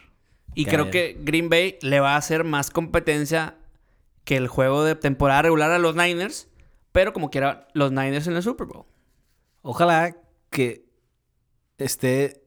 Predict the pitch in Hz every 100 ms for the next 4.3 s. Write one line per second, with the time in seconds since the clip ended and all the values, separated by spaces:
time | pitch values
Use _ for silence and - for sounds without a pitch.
0 | - 143 107 - 139 - 160 165 160 185
1 | 185 - _ _ _ _ _ _ _ _
2 | - - 120 123 160 151 156 131 123 131
3 | 139 151 151 131 120 120 139 139 131 120
4 | 127 165